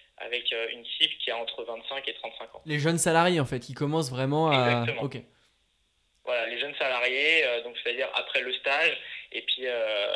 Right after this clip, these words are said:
Speaker 1: avec un recul à peu près d'un an au moins sur, euh, sur leurs dépenses.
Speaker 2: Ok. Aujourd'hui, l'application, elle est pas lancée. Euh, qu'est-ce que vous envoyez comme signaux au marché ? Comment vous avez du retour, euh,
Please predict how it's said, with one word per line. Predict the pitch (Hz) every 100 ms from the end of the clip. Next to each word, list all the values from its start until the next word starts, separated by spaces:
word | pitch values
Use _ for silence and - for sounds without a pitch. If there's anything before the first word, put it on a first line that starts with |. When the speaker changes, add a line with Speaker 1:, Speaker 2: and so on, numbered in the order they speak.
| -
Speaker 1:
avec | 117 120 127
un |
recul | - - 147
à | 131
peu | 131
près | - 127
d'un | 127 123
an | 131 131
au | 120
moins | 123
sur, | 131 - 113
euh, | 110 104 95 95
sur | -
leurs | 117 110
dépenses. | 113 - - -
Speaker 2:
Ok. | 156 139 113 - -
Aujourd'hui, | 185 185 196 175 190
l'application, | 233 175 147 160 - 190
elle | 147
est | 135
pas | 165
lancée. | 160 151 - 196 262 - - _ _ 147
Euh, | 139 135 135 135 135 -
qu'est-ce | 185
que | -
vous | 208 175 165
envoyez | 156 156 160
comme | 160
signaux | 131 - 151 160 160
au |
marché ? | 151 139 - 185 190
Comment | 180 170 175
vous | 151
avez | 143 147
du | 135
retour, | 131 139 165 151
euh, | 135 123 120 120